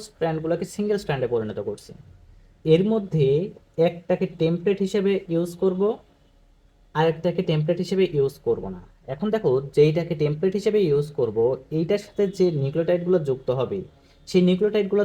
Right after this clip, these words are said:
তো এই কো-, ইয়ে, টেমপ্লেট স্ট্র্যান্ডের অ্যান্টিকোডনগুলো যুক্ত হবে। তাহলে অ্যান্টিকোডন যদি যুক্ত হয়, তাহলে নতুন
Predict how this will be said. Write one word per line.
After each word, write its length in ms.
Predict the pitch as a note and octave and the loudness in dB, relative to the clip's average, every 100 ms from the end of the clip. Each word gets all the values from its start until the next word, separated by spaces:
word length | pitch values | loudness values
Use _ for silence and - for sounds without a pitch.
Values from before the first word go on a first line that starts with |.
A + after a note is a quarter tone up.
| G3+ | 2
তো 60 | G3+ G3 F3+ | 0 2 0
এই 80 | F3+ F3 | 0 2
কো-, 160 | F3 E3+ | 2 4
ইয়ে, 140 | E3 D#3+ | 2 2
টেমপ্লেট 300 | E3 F3 F#3+ - | 0 0 -2 -4
স্ট্র্যান্ডের 460 | - F#3 F3+ F#3 F3+ D3+ - | -2 0 2 2 2 -4 -6
অ্যান্টিকোডনগুলো 880 | F#3 G3 G3 F#3+ F#3+ G3+ F3+ E3+ E3+ D3+ | 0 2 4 4 4 4 2 4 4 4
যুক্ত 180 | D3+ B2 B2 | 0 0 0
হবে। 180 | A2+ A2+ - _ _ _ _ _ - | -2 -6 -10 _ _ _ _ _ -4
তাহলে 200 | D#3 D#3+ | 2 4
অ্যান্টিকোডন 460 | D#3 E3 F#3+ G#3 A#3 A3+ | 4 2 2 2 0 -2
যদি 120 | G#3+ F3 | -2 -2
যুক্ত 200 | F3 C3+ B2+ | -2 -2 0
হয়, 220 | A#2+ C#3 F#3+ - | 0 0 -2 -4
তাহলে 240 | C3+ D#3+ D#3 D#3 | -6 -2 2 2
নতুন 200 | D#3+ | 2